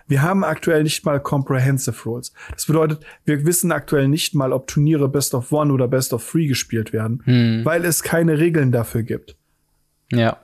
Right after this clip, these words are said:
Speaker 1: Und das bei Release, das zeigt einfach schon, wie egal ihnen die Competitive-Szene eigentlich ist.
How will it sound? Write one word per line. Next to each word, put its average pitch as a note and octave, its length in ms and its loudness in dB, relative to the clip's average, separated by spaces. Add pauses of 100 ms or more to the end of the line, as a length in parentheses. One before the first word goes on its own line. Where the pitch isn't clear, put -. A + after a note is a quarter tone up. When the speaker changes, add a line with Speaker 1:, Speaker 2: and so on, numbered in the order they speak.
Speaker 1:
Und D3 360 -2
das - 400 -2 (280)
bei D#3 200 2
Release, D3 480 2
das - 220 -2
zeigt D3+ 280 -2
einfach C#3 200 0
schon, C3 280 0
wie C#3 160 0
egal C#3+ 440 0
ihnen C#3 240 2
die B2 100 0
Competitive-Szene B2+ 840 -2
eigentlich A2+ 300 -4
ist. C3 300 -4